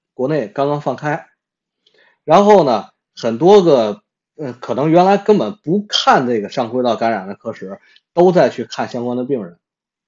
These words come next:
比如我们之前我给这个大连那边某家医院不提啊，也是大三甲医院，我给他们做培训的时候，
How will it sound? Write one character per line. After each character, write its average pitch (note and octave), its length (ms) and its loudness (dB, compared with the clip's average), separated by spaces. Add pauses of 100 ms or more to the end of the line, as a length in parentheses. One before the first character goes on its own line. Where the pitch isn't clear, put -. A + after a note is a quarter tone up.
(600)
比 B2 100 -2
如 E3 200 6
我 G#2 120 0
们 C3 200 -4
之 D#3+ 140 -4
前 C#3+ 400 -2
我 C3+ 80 -6
给 G#2 240 -4
这 A#2+ 140 -6
个 G2+ 140 -6
大 C#3+ 200 -2
连 A2+ 180 -2
那 A#2 120 -6
边 G#2+ 200 -6
某 F#2 160 -8
家 A#2 200 -4
医 B2 60 -2
院 B2 240 0
不 G#2 80 -12
提 - 180 -12
啊， F#2+ 240 -10 (280)
也 G2 120 -10
是 A2 80 -10
大 A#2 200 -4
三 A2 160 -10
甲 F2+ 140 -10
医 F2 40 -12
院， F#2+ 200 -10
我 G2 60 -12
给 G#2 100 -12
他 G2+ 80 -12
们 A2+ 100 -14
做 A2+ 140 -8
培 G#2+ 200 -10
训 A2 200 -10
的 F2+ 80 -14
时 E2 100 -20
候， E2+ 120 -20